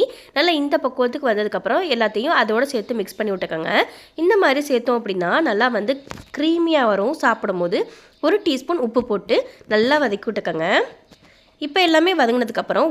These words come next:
ஒரு கப் அளவு தண்ணி ஊத்திக்கலாம். அதாவது சூப்புக்கு ஏத்த மாதிரி ஊத்திக்கோங்க, ரொம்பவும் தண்ணி ஊத்திராதீங்க. இதுக்கிடையில ஒரு பவுல்ல ஒரு டேபிள் ஸ்பூன் கார்ன்ஃப்ளவரை கொஞ்சமா தண்ணி ஊத்தி நல்லா திக்கா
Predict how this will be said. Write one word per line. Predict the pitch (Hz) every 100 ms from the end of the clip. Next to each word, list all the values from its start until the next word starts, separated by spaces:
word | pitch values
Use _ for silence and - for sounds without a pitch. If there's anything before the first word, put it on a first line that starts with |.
| 254
ஒரு | 349 359
கப் | 277 -
அளவு | 196 180 233
தண்ணி | - 214 190
ஊத்திக்கலாம். | 185 - 196 277 269
அதாவது | 202 190 277
சூப்புக்கு | - 269 269 233
ஏத்த | 208 190
மாதிரி | 185 233
ஊத்திக்கோங்க, | 190 - 185 320 320
ரொம்பவும் | 220 277 381 254
தண்ணி | 202 202
ஊத்திராதீங்க. | 196 196 175 185 175 262 466 - - _ 320
இதுக்கிடையில | 427 359 233 247
ஒரு | 247 196
பவுல்ல | 185 185 165 220 494 - _ 262
ஒரு | 415 415
டேபிள் | 269 220 208
ஸ்பூன் | - 381 269
கார்ன்ஃப்ளவரை | 220 220 208 175 269 - - -
கொஞ்சமா | 381 392 370 370 339
தண்ணி | 220 240 208
ஊத்தி | 196 302
நல்லா | 214 233 262
திக்கா | 262 311